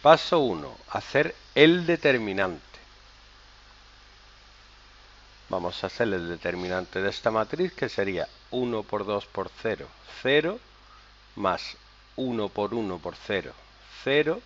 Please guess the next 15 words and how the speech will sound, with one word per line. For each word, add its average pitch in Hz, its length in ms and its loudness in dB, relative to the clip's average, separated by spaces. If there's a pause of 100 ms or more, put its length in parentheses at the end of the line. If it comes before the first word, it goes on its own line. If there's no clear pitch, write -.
(840)
más 127 560 0 (760)
menos 101 460 -2
uno 104 260 -4
por 98 220 -4
uno 110 240 -4
por 117 200 -2
uno, 165 260 -2
menos 107 400 -6
uno. 156 300 -4 (1500)
Así - 200 -14
que 78 120 -8
vamos 78 360 -10
a 80 40 -8
poner 80 300 -10
aquí 160 400 -8